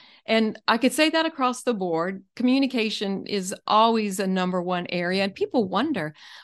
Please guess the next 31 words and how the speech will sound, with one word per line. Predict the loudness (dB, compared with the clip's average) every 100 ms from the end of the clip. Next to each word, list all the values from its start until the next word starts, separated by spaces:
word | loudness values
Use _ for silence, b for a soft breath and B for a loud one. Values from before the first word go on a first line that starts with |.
| _
"Why | -4 -2 -2 -2 -4 -2
are | 0 2
we | 2
struggling | 2 0 2 2 2
now?" | 2 0 0 -2 0
And | 2 2
they, | 2 0
they | -2 -2
might | -2 -4
say, | -4 -4 -2
"Oh | 0
no, | 2 2 0
we | 0 -2
fell | -2 -4
out | -2 -2 -2
of | -4
love." | -2 -2 0 -2 -4 B B B B
But | -2 0
actually, | 4 2 2 -2 -2 0 -4 -6 B B B
in | -2 0
the | 2
early | 4 4 4
years, | 2 2 2 0 -2
dating, | 0 0 0 0 -2
married, | -4 -4 -4
what | 0 -2
have | 0 0 2 2
you, | -2 -2 -2
things | 0 2 0
were | -2
spontaneous | -6 -2 -2 -2 -4 -2 -2 0 0 -2 -4 -10